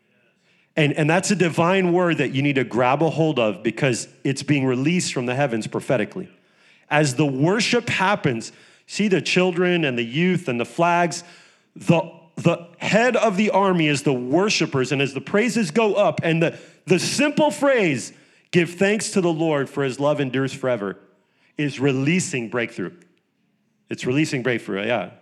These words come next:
There's a hand up back there. It's releasing breakthrough right now. So that's, that's just, that's just, that's not the sermon. <laughs> That's just, this is what God has shown me about the worship. The way we, the way you worship,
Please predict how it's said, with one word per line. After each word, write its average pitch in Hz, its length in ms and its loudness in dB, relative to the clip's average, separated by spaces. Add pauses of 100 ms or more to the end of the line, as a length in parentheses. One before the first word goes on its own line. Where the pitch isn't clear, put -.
There's 107 140 -8
a 117 80 -2
hand 123 200 -2
up 107 120 -6
back 110 200 -6
there. 104 280 -4
It's 131 240 -6
releasing 135 520 -2
breakthrough 110 380 -4
right 87 180 -10
now. 90 180 -12 (640)
So 165 140 -4
that's, 196 260 2
that's 208 360 2
just, 196 520 -2 (680)
that's 170 240 2
just, 175 260 0
that's 165 200 0
not 190 200 0
the 156 80 2
sermon. 135 420 0
<laughs> - 20 -20
That's - 380 -2
just, 180 340 0 (320)
this 240 200 2
is 214 160 2
what 233 180 2
God 220 220 4
has 190 100 4
shown 208 240 2
me 180 80 2
about 156 220 2
the 139 60 2
worship. 131 360 0 (1700)
The 147 100 2
way 190 320 2
we, 202 280 2
the 156 180 -2
way 160 220 2
you 185 200 0
worship, 151 720 -2